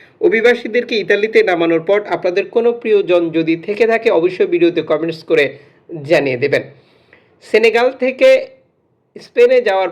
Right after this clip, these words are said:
পথে একটি নৌকায় একশো ষোলো জন অভিবাসী আটকের একটি রিপোর্ট প্রকাশিত হয়েছে সেনেগালের রাষ্ট্রীয় রেডিও টেলিভিশন চ্যানেল থেকে। এই তথ্যে নিশ্চিত করা হয়নি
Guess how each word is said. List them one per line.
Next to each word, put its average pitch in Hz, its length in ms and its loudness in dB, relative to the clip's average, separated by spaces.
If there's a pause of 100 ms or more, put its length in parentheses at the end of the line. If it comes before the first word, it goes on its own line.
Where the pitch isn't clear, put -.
পথে 208 280 -4
একটি - 160 -8 (120)
নৌকায় 180 360 -2
একশো - 180 -10 (120)
ষোলো 240 260 4
জন 240 100 4 (120)
অভিবাসী 208 420 -6 (120)
আটকের 185 380 -6
একটি 202 120 -4 (100)
রিপোর্ট 170 260 -2 (200)
প্রকাশিত 180 500 -4 (100)
হয়েছে 226 300 4 (480)
সেনেগালের 190 460 -2 (120)
রাষ্ট্রীয় 208 420 0 (360)
রেডিও 202 280 2 (200)
টেলিভিশন 160 500 -2 (500)
চ্যানেল 147 400 -2
থেকে। 131 180 -8 (1120)
এই 185 200 2
তথ্যে 208 220 4 (100)
নিশ্চিত 185 320 -8
করা 202 200 0
হয়নি 226 240 -2